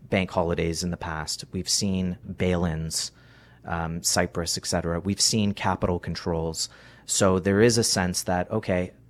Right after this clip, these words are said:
uh, there's a, a growing understanding that there's a counterparty risk there, and how do you avoid that? Having physical precious metals.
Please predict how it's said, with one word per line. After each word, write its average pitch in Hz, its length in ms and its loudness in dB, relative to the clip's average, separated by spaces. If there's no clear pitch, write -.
uh, 92 200 -6
there's 98 220 -2
a, 90 280 0
a 87 160 -4
growing 127 400 4
understanding 98 800 0
that 95 120 -2
there's 98 180 0
a 101 40 0
counterparty 98 640 -2
risk 90 300 -2
there, 85 140 -2
and 82 100 -6
how 92 120 -2
do 98 80 -2
you 95 100 0
avoid 117 320 2
that? 78 260 -2
Having 101 320 6
physical 95 380 -4
precious - 400 -4
metals. 107 380 0